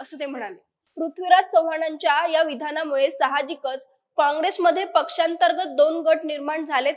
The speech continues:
का, असा प्रश्न उपस्थित होतो. पृथ्वीराज चव्हाण यांच्यासारख्या ज्येष्ठ नेत्याला आपला पुढचा प्रदेशाध्यक्ष कोण असणार, याची साधी भनकही नसावी, हे पक्षांतर्गत गटबाजीचं मोठं उदाहरण म्हणता येईल.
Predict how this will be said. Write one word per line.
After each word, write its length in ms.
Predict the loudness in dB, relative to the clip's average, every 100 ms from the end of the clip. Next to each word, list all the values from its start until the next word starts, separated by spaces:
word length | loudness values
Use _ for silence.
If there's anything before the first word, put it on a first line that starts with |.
| -4
का, 200 | -6 -4 -6
असा 180 | -4
प्रश्न 400 | -2 -2 -4 -6
उपस्थित 480 | -10 -8 -6 -6 -10 -16
होतो. 340 | -18 -18 -20 _ _ _ _
पृथ्वीराज 520 | -12 -8 0 4 4
चव्हाण 360 | 4 2 2 0
यांच्यासारख्या 640 | -2 -2 -2 -2 -4 -2 -4
ज्येष्ठ 420 | -2 -4 -4 -6
नेत्याला 440 | -6 -4 -2 0
आपला 560 | 0 0 -4 -2 0 0 -4 -18 _
पुढचा 380 | -6 -6 -2 0
प्रदेशाध्यक्ष 760 | 4 4 4 0 -2 -4 -6 -6
कोण 300 | -4 -2 -2
असणार, 340 | -4 -4 -2
याची 260 | 0 -2 -6
साधी 320 | -6 -6 -6
भनकही 560 | -8 -8 -8 -8 -8 -2
नसावी, 420 | -2 -2 -4 -4
हे 180 | -10 -8
पक्षांतर्गत 800 | -6 -6 -6 -6 -2 -2 -2 -2
गटबाजीचं 760 | -4 -4 -4 -4 -6 -10 -10 -10
मोठं 400 | -6 -6 -6 -10
उदाहरण 440 | -8 -6 -6 -8
म्हणता 340 | -10 -14 -12 -12
येईल. 300 | -12 -14